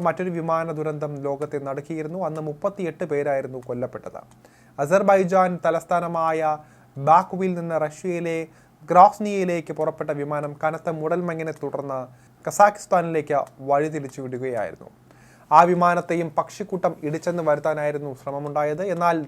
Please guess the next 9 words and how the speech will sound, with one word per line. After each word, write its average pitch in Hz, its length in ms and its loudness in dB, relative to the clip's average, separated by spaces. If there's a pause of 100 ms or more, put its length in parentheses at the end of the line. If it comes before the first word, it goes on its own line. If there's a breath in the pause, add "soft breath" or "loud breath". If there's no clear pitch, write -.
(100)
റഷ്യ 233 300 -2
വെടിവെച്ചിട്ടു 180 680 -2
എന്ന് 156 140 -4
അസർബൈജാൻ 156 600 0
ആരോപിച്ചിരുന്നു. 135 720 -2 (640 soft breath)
ഇതിന് 165 180 0
പിന്നാലെയാണ് 185 640 4
ദക്ഷിണ 160 320 -4
കൊറിയയിലെ 156 560 -2